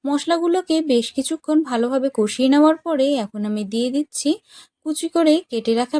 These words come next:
পেঁয়াজ। পেঁয়াজগুলোকে দিয়ে সমস্ত মশলাগুলোকে একসাথে দিয়ে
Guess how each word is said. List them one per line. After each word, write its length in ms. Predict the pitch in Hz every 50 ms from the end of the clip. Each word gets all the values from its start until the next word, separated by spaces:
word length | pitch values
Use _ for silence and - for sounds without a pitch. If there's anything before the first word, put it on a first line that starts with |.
| 294 _
পেঁয়াজ। 400 | - 214 202 190 190 233 302 - - - - _ _ _ _ _ _ _ _ -
পেঁয়াজগুলোকে 640 | 285 294 302 302 - - - 320 339 339 330 359 359
দিয়ে 240 | 349 339 330 302 285 330
সমস্ত 440 | 320 - 254 214 208 214 208 214 - 254
মশলাগুলোকে 760 | 240 226 214 208 - 247 262 254 277 302 320 330 311 - 269 233
একসাথে 440 | 214 208 - - - 247 240 - 285 277
দিয়ে 200 | 285 277 262